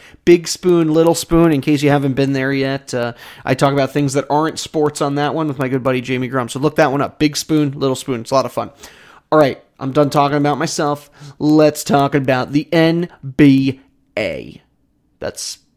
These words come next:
basketball. So as you can see, uh, there is no,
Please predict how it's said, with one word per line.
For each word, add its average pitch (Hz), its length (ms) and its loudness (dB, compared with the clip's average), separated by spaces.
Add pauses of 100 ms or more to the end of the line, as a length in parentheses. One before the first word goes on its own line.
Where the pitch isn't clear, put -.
(200)
basketball. - 540 -12 (640)
So 175 100 0
as 185 100 0
you 214 60 -2
can 175 120 -10
see, 170 380 0
uh, 131 220 0
there 135 280 -2
is 127 340 -4
no, 143 760 0